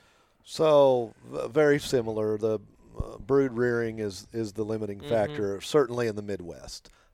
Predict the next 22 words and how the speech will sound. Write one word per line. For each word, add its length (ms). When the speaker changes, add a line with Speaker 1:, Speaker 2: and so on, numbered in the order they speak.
Speaker 1:
Uh, 720
across 420
most 300
of 60
their 100
range, 440
probably. 580
We 220
either 180
have 160
too 140
much 240
grass, 540
if 120
you 60
go 80
down 240
south, 460
say 220
to 80
Texas, 640
Speaker 2:
Yeah. 160